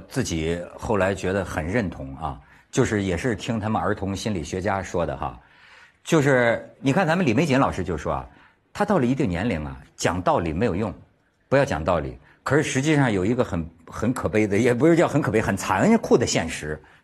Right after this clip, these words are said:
就是他是你的板。你想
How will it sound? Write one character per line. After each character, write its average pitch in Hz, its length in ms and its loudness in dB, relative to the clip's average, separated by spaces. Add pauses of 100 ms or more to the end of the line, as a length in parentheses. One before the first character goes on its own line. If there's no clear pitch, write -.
就 156 140 4
是 87 300 -2 (520)
他 156 140 -2
是 143 140 -4
你 95 160 -2
的 113 80 -4
板。 - 480 -6 (1120)
你 175 260 4
想 101 360 2